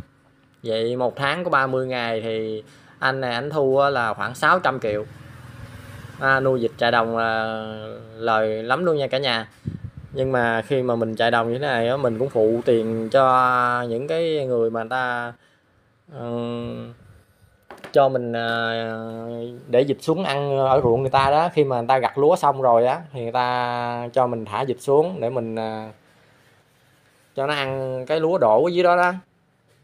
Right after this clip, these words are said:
Ừm, rồi, à, phải đi chịu cái tiền xe tải chở từ tỉnh này sang tỉnh khác nữa. Mà những cái người này á, là họ nuôi, họ có kinh nghiệm rồi, họ biết khu vực nào, tháng nào có đồng,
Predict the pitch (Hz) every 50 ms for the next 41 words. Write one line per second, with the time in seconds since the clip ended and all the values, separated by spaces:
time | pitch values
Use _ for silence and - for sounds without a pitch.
0 | _ _ _ _ _ _ _ 147 165 175 160 143 131 127 123 123 123 123 120 120
1 | 123 127 127 123 123 123 120 120 117 113 113 113 110 110 110 110 110 113 113 110
2 | - - - - - - - - - - - - - - - 151 143 143 131 127
3 | - 135 135 143 151 147 139 139 139 135 135 135 123 - 120 113 113 120 131 156
4 | - 139 120 117 113 - 143 139 135 135 135 135 127 - 110 104 104 117 139 165
5 | 170 - 233 214 - 139 151 - 135 120 117 120 117 117 113 113 113 113 113 -
6 | 120 110 135 165 147 120 - 139 135 120 123 131 139 170 165 175 165 160 120 113
7 | 123 139 151 151 135 120 117 117 117 117 117 113 113 113 113 113 113 113 113 110
8 | 110 110 113 113 113 127 147 175 170 156 135 120 117 117 117 113 117 127 143 151
9 | 143 120 110 110 113 117 120 135 143 139 139 139 135 135 131 113 110 117 117 120
10 | 123 123 123 127 123 156 156 - 143 131 120 110 107 110 120 131 131 120 113 110
11 | 113 120 127 151 165 156 - 147 131 117 117 113 98 - 131 120 117 113 110 -
12 | 139 143 160 175 160 135 120 117 117 113 113 139 156 151 127 120 117 113 110 113
13 | 113